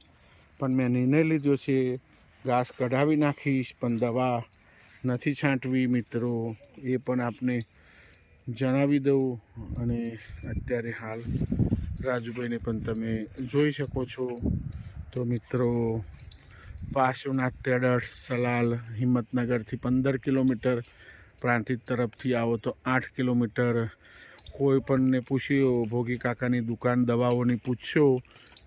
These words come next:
તો બતાવી દેશે મિત્રો. તો આપ એકવાર ત્યાંથી આ ઓર્ગેનિક, અ, પાવડરનો આશય એવો છે મારો મિત્રો કે તમારી ખેતીમાં પણ નુકસાન નહીં થાય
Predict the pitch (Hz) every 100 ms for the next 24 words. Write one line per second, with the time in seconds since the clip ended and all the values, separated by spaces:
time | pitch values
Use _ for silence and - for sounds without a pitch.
0 | - 131 127 120 120 156 156 143 127 139
1 | 131 113 117 113 110 104 113 113 113 123
2 | 117 127 123 117 120 117 - - - -
3 | - - 123 117 135 123 120 117 113 113
4 | 110 - - 123 120 113 147 147 - 143
5 | 135 127 117 131 127 135 135 135 135 139
6 | 120 117 139 131 135 143 - 143 131 123
7 | 123 113 120 127 135 - - - - -
8 | 135 - 131 131 127 131 - - 135 123
9 | 147 143 139 135 135 131 - 127 123 -
10 | 135 127 127 123 _ - - - - -
11 | - 131 131 139 - 139 135 131